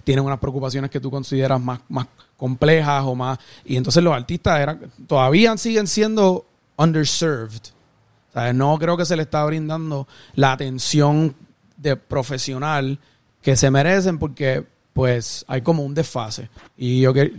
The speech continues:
o sea, me gustaría que Starving Artist ayude a que eso no ocurriera y que los artistas se empoderen.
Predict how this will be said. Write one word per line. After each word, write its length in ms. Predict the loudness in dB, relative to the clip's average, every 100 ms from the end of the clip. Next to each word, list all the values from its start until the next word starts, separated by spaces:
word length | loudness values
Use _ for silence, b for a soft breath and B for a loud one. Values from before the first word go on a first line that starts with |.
| -12 -10
o 20 | -2
sea, 180 | 0
me 140 | 2 2
gustaría 560 | 0 0 2 4 4
que 120 | 0 -4
Starving 360 | -6 -6 -4
Artist 320 | -6 -6 -8
ayude 580 | -8 -8 -2 0 0 -2 b b b -6
a 160 | -4
que 200 | 0 2
eso 180 | 2 2
no 60 | 2
ocurriera 580 | 2 6 6 4 -2
y 80 | -4
que 100 | -8
los 120 | -8
artistas 380 | -8 -8 -4 -2
se 100 | 0
empoderen. 640 | -2 -2 -2 -2 -4 -6